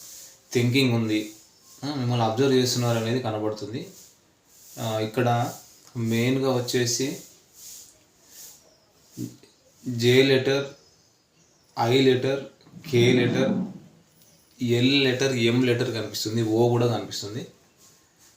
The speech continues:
మీ ఇద్దరి మధ్య ఇక్కడ థర్డ్ పార్టీ సిచ్యువేషన్ అయితే డెఫినెట్గా ఉంది. థర్డ్ పార్టీ ఇన్వాల్వ్‌మెంట్ అనేది ఎక్కువగా ఉంది. మీ పర్సన్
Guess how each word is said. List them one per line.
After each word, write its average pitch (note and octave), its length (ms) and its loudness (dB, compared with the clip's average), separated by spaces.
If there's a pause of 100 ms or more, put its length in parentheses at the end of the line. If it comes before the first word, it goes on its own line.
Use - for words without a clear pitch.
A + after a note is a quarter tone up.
(180)
మీ C3 120 2
ఇద్దరి B2 360 2
మధ్య C3+ 680 0
ఇక్కడ B2 480 -2 (1160)
థర్డ్ B2+ 280 6
పార్టీ C#3+ 240 4
సిచ్యువేషన్ C3 540 2
అయితే A#2+ 160 -2
డెఫినెట్గా A#2 560 -2
ఉంది. G2+ 160 -4
థర్డ్ A2 360 -2
పార్టీ B2 180 -2
ఇన్వాల్వ్‌మెంట్ A2 540 -2
అనేది A2 240 -4
ఎక్కువగా G#2+ 320 -4
ఉంది. G2+ 360 -10 (440)
మీ B2 200 0
పర్సన్ B2+ 680 0